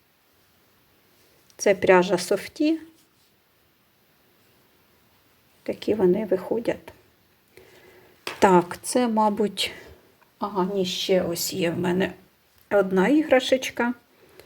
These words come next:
Це вже вчора ввечері я зв'язала ось такий мопсик. Він у мене йде, е, не в мене, в майстрині.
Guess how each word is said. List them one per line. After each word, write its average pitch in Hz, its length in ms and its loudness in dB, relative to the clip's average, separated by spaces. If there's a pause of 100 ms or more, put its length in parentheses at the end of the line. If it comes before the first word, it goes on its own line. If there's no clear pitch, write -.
(420)
Це - 160 -2
вже 185 180 2
вчора 185 320 4
ввечері 180 520 2
я 180 140 2
зв'язала 240 540 4
ось 180 200 2
такий 175 480 -4 (280)
мопсик. 202 760 0 (3000)
Він 202 380 2
у 185 80 6
мене 185 380 6
йде, 180 400 2 (3750)
е, 180 440 6 (240)
не 190 240 4
в 185 40 4
мене, 170 280 4
в 180 40 -2
майстрині. 185 760 2